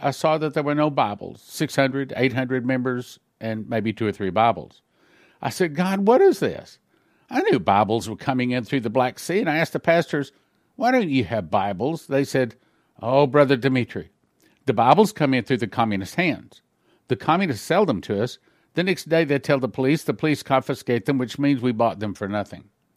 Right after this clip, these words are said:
The brothers would write down verses out of the Bible and sit outside the door.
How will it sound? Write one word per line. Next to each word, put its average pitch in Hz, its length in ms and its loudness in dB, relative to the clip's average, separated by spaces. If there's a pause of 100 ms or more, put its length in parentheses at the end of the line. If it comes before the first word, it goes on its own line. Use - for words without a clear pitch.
(440)
The 131 100 0
brothers 175 380 2
would 196 160 0
write 175 220 2
down 156 240 2
verses 123 500 -2
out 120 160 2
of 131 60 -2
the 131 80 -2
Bible 131 340 2
and 101 140 -6
sit 143 180 -4
outside 127 460 0
the 120 80 -4
door. 135 400 -6